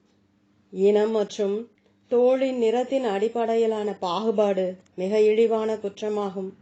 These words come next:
காலநிலைகள் மாறும். அதன் விளைவாக எதிர்காலத்தில் மேற்கத்திய மக்கள் கருப்பு நிறமுடையவர்கள் ஆகலாம்,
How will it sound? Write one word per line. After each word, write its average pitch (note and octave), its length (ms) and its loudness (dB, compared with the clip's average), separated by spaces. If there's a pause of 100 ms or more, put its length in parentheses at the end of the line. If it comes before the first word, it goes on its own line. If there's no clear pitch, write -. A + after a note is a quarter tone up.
(580)
காலநிலைகள் B3 680 0
மாறும். G#3+ 440 0 (160)
அதன் F3 280 -2
விளைவாக A3 560 0
எதிர்காலத்தில் A3+ 720 2
மேற்கத்திய G#3+ 580 -2
மக்கள் A3 380 -2 (100)
கருப்பு F#3+ 380 -4
நிறமுடையவர்கள் G#3+ 920 0 (360)
ஆகலாம், G3 520 0